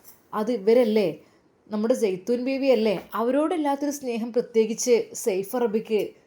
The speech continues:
കൂടുതലായിട്ട് എന്താ മറ്റുള്ളവരോട്? അങ്ങനെ പാടില്ലല്ലോ എന്ന് ഞങ്ങളിങ്ങനെ അഭിപ്രായപ്പെടും. സത്യം പറഞ്ഞാൽ ഞങ്ങൾക്ക് അത് കാണുമ്പോൾ വല്ലാത്ത സങ്കടമാണ്." എന്നാൽ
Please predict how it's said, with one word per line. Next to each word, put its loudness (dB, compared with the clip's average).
കൂടുതലായിട്ട് 0
എന്താ -4
മറ്റുള്ളവരോട്? 0
അങ്ങനെ -4
പാടില്ലല്ലോ -2
എന്ന് -6
ഞങ്ങളിങ്ങനെ -6
അഭിപ്രായപ്പെടും. -2
സത്യം -6
പറഞ്ഞാൽ -6
ഞങ്ങൾക്ക് -2
അത് 0
കാണുമ്പോൾ -4
വല്ലാത്ത -4
സങ്കടമാണ്." -4
എന്നാൽ -4